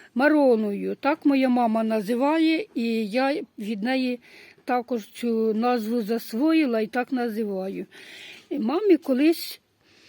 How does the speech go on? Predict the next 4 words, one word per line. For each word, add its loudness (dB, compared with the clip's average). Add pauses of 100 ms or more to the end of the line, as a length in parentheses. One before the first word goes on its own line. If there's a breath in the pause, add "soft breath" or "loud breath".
(300 soft breath)
е, -4 (480)
знайомі, 4
сусіди, 2 (520 soft breath)
бабуся, 2